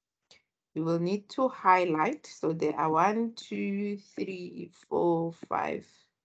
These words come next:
six. So I need to delete all these other rows. So you highlight from B,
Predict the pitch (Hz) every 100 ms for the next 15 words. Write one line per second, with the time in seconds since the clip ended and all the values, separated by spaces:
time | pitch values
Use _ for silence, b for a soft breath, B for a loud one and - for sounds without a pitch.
0 | _ _ _ _ _ _ _ - - -
1 | 147 156 160 170 175 - 165 160 151 151
2 | 156 - - - 175 170 151 156 - 151
3 | 160 156 - - - 156 160 165 180 202
4 | 196 202 - 208 170 165 139 151 180 277